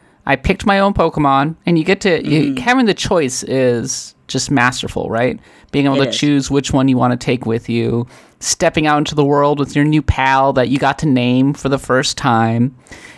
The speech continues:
Speaker 1: and then the moment where Professor Oak goes, "Oh, your Charmander seems to really like you." It's an, it's a kind of a little trick, but it worked. It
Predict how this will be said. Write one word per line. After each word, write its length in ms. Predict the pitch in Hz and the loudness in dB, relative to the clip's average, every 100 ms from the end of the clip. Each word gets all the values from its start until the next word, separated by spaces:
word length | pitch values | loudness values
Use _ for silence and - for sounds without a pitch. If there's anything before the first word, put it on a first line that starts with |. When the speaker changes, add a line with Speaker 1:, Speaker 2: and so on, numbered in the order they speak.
| - | -4
Speaker 1:
and 160 | 147 151 | -2 2
then 440 | 147 143 143 - - _ 165 | 2 2 0 -2 -10 _ -2
the 120 | 175 | 0
moment 360 | 170 190 202 170 | 2 2 2 0
where 200 | 156 151 | 0 0
Professor 440 | 156 - 175 185 | -2 -2 -2 0
Oak 240 | 147 156 | 0 0
goes, 220 | 156 143 - 254 | 0 -2 -2 -2
"Oh, 340 | 302 294 170 | 0 2 0
your 200 | 143 254 | 0 -2
Charmander 520 | 262 302 302 254 220 | 0 0 2 2 0
seems 220 | - 233 - | 0 -2 0
to 120 | 196 | 0
really 260 | 190 214 | 2 2
like 360 | 170 170 208 - | 2 0 0 -4
you." 360 | - - - - - - - | -6 -6 -10 -12 -18 -20 -4
It's 220 | 220 - | -2 2
an, 260 | 226 196 - - | 0 0 -6 -4
it's 180 | 208 208 | -2 0
a 340 | 220 180 156 - - - | 2 0 0 -6 -14 -6
kind 220 | 285 262 | -2 0
of 60 | |
a 40 | 180 | 2
little 200 | 180 151 | 2 0
trick, 600 | - - 165 247 - - _ _ - | -2 0 0 -2 -8 -18 _ _ -6
but 200 | - 202 | 0 2
it 140 | 135 | 2
worked. 460 | 139 143 123 - - | 2 0 0 -4 -4
It 140 | - | 0